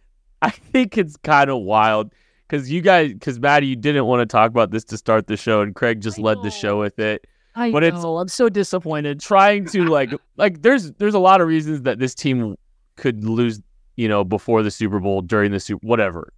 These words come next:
Speaker 1: during the playoff run in some capacity. Their two top contenders from last season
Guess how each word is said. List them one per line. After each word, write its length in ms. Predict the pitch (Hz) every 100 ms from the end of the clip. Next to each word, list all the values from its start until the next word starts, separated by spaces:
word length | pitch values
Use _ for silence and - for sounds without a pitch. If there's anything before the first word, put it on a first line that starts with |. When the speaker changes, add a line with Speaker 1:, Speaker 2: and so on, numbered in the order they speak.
| -
Speaker 1:
during 240 | 123 131 123
the 80 |
playoff 400 | - 117 107 101
run 160 | 101 98
in 100 | 92
some 220 | - 95
capacity. 720 | 87 104 95 92 90 92 87 - _ _ _ - _ - _ - _ _ _ _ _ _ _
Their 300 | 135 170 139 _ _
two 200 | - 226
top 320 | 202 202 170 165
contenders 460 | 160 160 147 139
from 160 | - 127
last 360 | 120 117 -
season 520 | 113 113 110 123 131